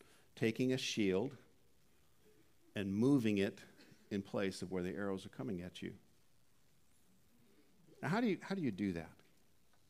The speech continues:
Well, in response, what, what does faith say? Faith says, "I trust that God is gonna do good, even though it's not good right now." That's faith. So in response to harm,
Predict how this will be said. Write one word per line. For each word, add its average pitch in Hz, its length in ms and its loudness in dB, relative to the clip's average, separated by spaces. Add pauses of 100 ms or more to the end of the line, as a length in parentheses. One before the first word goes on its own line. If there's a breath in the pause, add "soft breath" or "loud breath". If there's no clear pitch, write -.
(1600)
Well, 170 240 6
in 143 120 4
response, 135 500 2
what, 185 160 4
what 196 80 8
does 160 160 -2
faith 123 340 0
say? 92 280 -2
Faith 147 320 0
says, 123 360 2 (100)
"I 123 120 -4
trust - 480 -6
that 98 140 -6
God 95 260 -2
is 90 100 -8
gonna 87 200 -6
do 87 160 -6
good, 78 340 -10 (880)
even 104 220 -2
though 98 100 -4
it's - 140 -10
not 90 220 -8
good 85 160 -6
right 80 220 -12
now." 80 160 -14 (380)
That's - 180 -8
faith. - 400 -12 (1120 soft breath)
So 180 220 8
in 165 80 8
response 202 560 6
to 151 100 -2
harm, 113 500 2